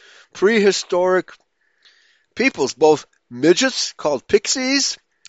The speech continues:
and giants, that they had to do battle with when taking over the, the British Isles. So I think this is the true source of the story of the,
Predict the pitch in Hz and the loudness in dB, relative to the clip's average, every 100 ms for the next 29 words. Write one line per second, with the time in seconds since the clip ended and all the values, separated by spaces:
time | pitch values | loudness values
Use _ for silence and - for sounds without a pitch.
0 | _ - 180 240 196 - 214 277 240 127 | _ -2 2 0 0 -2 2 4 4 2
1 | - - - _ _ - _ _ - 165 | -4 -4 -8 _ _ -20 _ _ -2 -2
2 | 180 185 180 170 165 190 202 151 196 254 | 0 0 2 0 -2 -6 -4 -2 0 2
3 | 202 127 131 196 - - _ _ _ _ | 2 2 2 0 -4 -20 _ _ _ _
4 | _ _ _ _ _ _ _ _ _ _ | _ _ _ _ _ _ _ _ _ _
5 | _ - 156 156 180 175 190 180 151 156 | _ -4 -2 0 0 0 -2 -4 -2 -2
6 | 160 170 135 143 143 139 151 131 127 147 | -2 -4 -4 -8 -8 -4 -6 -2 -2 -2
7 | - - 151 208 110 92 - _ _ _ | -4 -2 0 0 0 -4 -10 _ _ _
8 | _ _ _ _ _ _ _ _ _ _ | _ _ _ _ _ _ _ _ _ _
9 | _ _ _ - 151 143 120 _ _ - | _ _ _ -8 -2 -2 -2 _ _ -12
10 | 127 - 160 160 - 131 117 107 123 - | -8 -6 -6 -6 -6 -8 -12 -12 -12 -10
11 | 190 175 - 160 156 - - 131 127 127 | -8 -6 -4 -2 -2 -4 -6 -4 -4 -4
12 | 113 107 - 147 143 139 135 123 123 110 | -6 -8 -4 -2 0 0 0 -2 -2 -4
13 | 117 120 | -4 -6